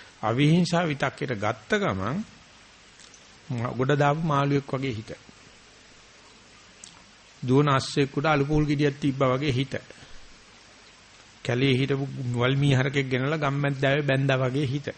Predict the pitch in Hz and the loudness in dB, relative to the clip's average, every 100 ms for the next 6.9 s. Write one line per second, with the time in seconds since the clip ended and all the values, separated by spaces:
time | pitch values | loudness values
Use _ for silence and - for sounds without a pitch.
0 | - - - - - - - - 131 139 | -14 -20 -20 -20 -20 -20 -16 -4 0 2
1 | 131 127 123 123 113 101 95 123 - - | 0 -2 -4 -2 -2 -2 -4 -6 -8 -18
2 | - - 113 123 143 - 160 160 165 151 | -20 -4 0 2 2 2 0 2 2 0
3 | 156 156 156 147 151 147 135 147 143 147 | 0 0 2 0 0 -2 -2 -4 -4 -2
4 | 143 143 147 127 135 131 120 104 131 - | -2 -2 -2 0 0 0 -2 -2 -4 -4
5 | 143 147 139 143 147 139 123 135 139 143 | -2 0 -2 0 0 2 2 0 0 0
6 | 143 139 127 135 135 139 135 135 | 0 0 0 0 0 0 2 2